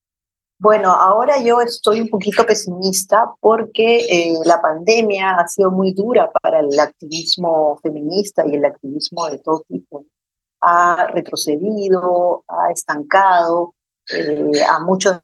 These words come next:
de estos movimientos, y lo que hay, pues, es un repunte de ciertos fascismos que siempre estaban allí,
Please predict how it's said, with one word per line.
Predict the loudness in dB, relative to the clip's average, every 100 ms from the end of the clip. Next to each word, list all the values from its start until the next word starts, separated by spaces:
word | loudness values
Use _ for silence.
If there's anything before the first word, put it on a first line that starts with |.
| _
de | -8
estos | -2 -2
movimientos, | 0 -2 -4 -6 -2 -2 -2 -4 0 0 0 -6 _ _ -6
y | -2 0 0 2
lo | 0 2
que | 2
hay, | 4 4 2 0
pues, | 0 0
es | -2
un | -4
repunte | -2 -2 -4 -4 -4 2 2 2
de | 0 -2
ciertos | -6 0 0 2 0 0
fascismos | 0 0 -2 -4 -4 -6 -4 -2 -2 -4 -4 -12 _ _
que | 0 0 0
siempre | 2 2 2 0
estaban | 2 4 4 2
allí, | 0 -4 -10